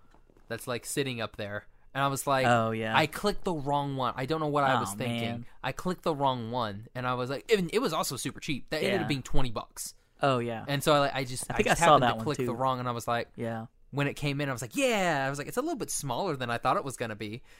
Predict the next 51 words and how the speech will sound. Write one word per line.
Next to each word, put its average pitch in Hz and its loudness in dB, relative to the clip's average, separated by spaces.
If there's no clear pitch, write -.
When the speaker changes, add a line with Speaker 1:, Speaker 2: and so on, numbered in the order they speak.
Speaker 1:
And 139 -2
it 135 -2
wasn't 139 -2
that 131 0
hard 127 -2
plastic. 117 0
And 120 -10
I - -10
was 117 -12
like, 110 -12
"Oh." 117 -6
And 127 -6
I 131 -4
looked 131 -8
at 117 -8
my 120 -8
thing. 131 -10
I - -8
was 117 -10
like, 113 -12
Speaker 2:
You're 175 -6
like, 139 -8
Speaker 1:
"Stupid 190 -2
Speaker 2:
"Dang 175 -2
it." 170 -2
Speaker 1:
idiot." 120 -6
Speaker 2:
The 123 -2
thing 233 0
is 170 -2
pretty 151 -4
sweet. 139 -4
Like, 117 -6
it 117 -6
has, 117 -4
like, 110 -8
a, 107 -8
a 107 -6
whole, 123 -2
like, 117 -6
custom 120 -4
case 117 -6
that 113 -6
looks 117 -4
like 120 -2
the, 113 -6
uh, 110 -8
the, 117 -6
uh, 120 -6
the 113 -8
ship, 120 -4
Speaker 1:
Mm-hmm. 131 -6